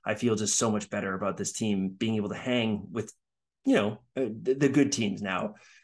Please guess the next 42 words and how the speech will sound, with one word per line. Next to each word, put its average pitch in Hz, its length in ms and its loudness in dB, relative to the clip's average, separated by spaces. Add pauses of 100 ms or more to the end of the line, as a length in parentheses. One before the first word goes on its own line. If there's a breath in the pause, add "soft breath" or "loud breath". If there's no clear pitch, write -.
that 110 100 -2
Julio 98 440 -2
is - 160 -10
back. 87 320 -6
So 92 520 -2
thank 127 180 2
God 113 200 4
he's 104 180 -2
there. 101 280 0
And 90 120 -2
I 92 60 -4
hope 107 240 -2
that, 92 280 -6
uh, 92 360 -2
whatever 104 340 -2
was 101 220 -4
ailing 113 280 2
his 101 160 -6
back 127 380 0 (440 soft breath)
was, 120 260 2
uh, 113 260 6
only 143 240 6
kind 139 140 2
of 113 80 2
minor, 151 340 2
and 127 120 4
the 113 60 0
Mariners 110 280 -2
were 110 100 -6
extra 104 480 0
cautious 107 460 0
with 101 120 -4
that 101 160 2
and 87 80 -4
ended 98 220 -4
up, 87 200 -6
uh, 87 280 -2
being 95 220 -6
just 87 160 -10
fine 95 220 -4
for 101 100 -10
them 90 280 -4